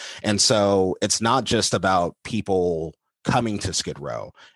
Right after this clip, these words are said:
It's also people being placed in Skid Row or people being forced to go to Skid Row. And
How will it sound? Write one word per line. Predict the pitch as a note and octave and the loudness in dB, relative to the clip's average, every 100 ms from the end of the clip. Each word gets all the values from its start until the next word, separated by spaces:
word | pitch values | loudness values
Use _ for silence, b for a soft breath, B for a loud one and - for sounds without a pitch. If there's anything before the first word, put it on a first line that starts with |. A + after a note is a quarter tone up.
| - | -2
It's | G#2+ | 2
also | G#2 G#2 A2+ F#2+ | 2 4 2 0
people | - - F#2+ | -2 -2 0
being | E2+ F2+ E2+ - | 0 -2 -4 -10
placed | - G2 F#2+ - | -8 -2 0 0
in | F2 | 0
Skid | - F#2 E2 | -2 -2 -2
Row | E2+ E2+ | -2 0
or | E2 | -2
people | D2+ - G2 F2+ | -4 -8 -4 -4
being | F2 E2 | -4 -6
forced | - - G2 G2+ F#2+ - | -10 -6 -2 0 -2 -4
to | |
go | F2+ D#2+ | -2 -2
to | |
Skid | D#2+ F#2 E2+ | -2 -4 -2
Row. | F2 D#2+ D#2 B B B | -2 0 -2 B B B
And | G#2+ G2 F#2+ F#2 F2+ | -2 0 0 0 -4